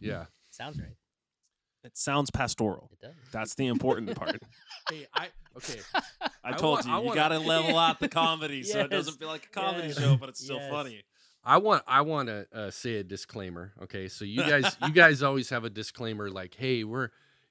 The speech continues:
Speaker 1: you know, just so you guys know, we're not pastors. So we're
Speaker 3: It's
Speaker 1: not
Speaker 3: true.
Speaker 1: liable for what we
Speaker 2: It's
Speaker 1: say. We're
Speaker 2: very
Speaker 1: just,"
Speaker 2: true.
Speaker 1: <laughs> but the thing is,
Speaker 3: It's a
Speaker 1: okay.
Speaker 3: cheap cop-out, I'll be honest.
Speaker 1: Okay.
Speaker 2: Yes.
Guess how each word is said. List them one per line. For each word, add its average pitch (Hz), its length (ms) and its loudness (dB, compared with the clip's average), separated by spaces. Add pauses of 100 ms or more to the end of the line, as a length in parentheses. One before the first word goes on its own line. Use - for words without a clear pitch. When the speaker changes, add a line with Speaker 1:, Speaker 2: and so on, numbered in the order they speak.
(160)
Speaker 1:
you 101 120 -10
know, 92 100 -10
just 101 220 -10
so 185 80 -4
you 185 120 -4
guys 180 280 -2
know, 139 140 -4
we're 120 120 -6
not 156 240 -6
pastors. 107 800 -10 (920)
So - 180 -14
we're 123 60 -6
Speaker 3:
It's 143 80 -4
Speaker 1:
not 175 140 2
Speaker 3:
true. 131 100 -2
Speaker 1:
liable 151 560 0
for 127 180 -10
what 123 220 -6
we 117 80 -8
Speaker 2:
It's - 80 -10
Speaker 1:
say. 120 340 -6
We're 120 180 -6
Speaker 2:
very - 20 -8
Speaker 1:
just," 196 260 -2 (120)
Speaker 2:
true. 202 280 12 (400)
Speaker 1:
<laughs> - 400 -20
but 170 140 -4
the 180 80 -18
thing 226 320 -6
is, 160 220 -6
Speaker 3:
It's 147 140 -6
a - 40 -2
Speaker 1:
okay. 139 40 -6
Speaker 3:
cheap 185 280 2
cop-out, 123 420 2
I'll 110 100 2
be 113 160 -4
honest. 101 380 -4
Speaker 1:
Okay. - 160 0
Speaker 2:
Yes. 147 160 -8